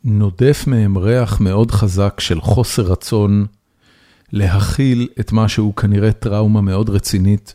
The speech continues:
להרבה משפחות. וזה הסיפור מבחינתי. זאת אומרת, אני לא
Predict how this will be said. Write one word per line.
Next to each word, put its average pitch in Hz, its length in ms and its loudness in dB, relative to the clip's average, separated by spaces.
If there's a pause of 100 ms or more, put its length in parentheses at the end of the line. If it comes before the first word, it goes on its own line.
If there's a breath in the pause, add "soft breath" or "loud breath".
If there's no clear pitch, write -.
(120)
להרבה 92 420 0
משפחות. - 680 -2 (1300 loud breath)
וזה 131 180 4
הסיפור 131 420 0
מבחינתי. 92 600 0 (200)
זאת 107 260 -2
אומרת, 120 600 0 (140)
אני 123 200 0
לא 120 460 0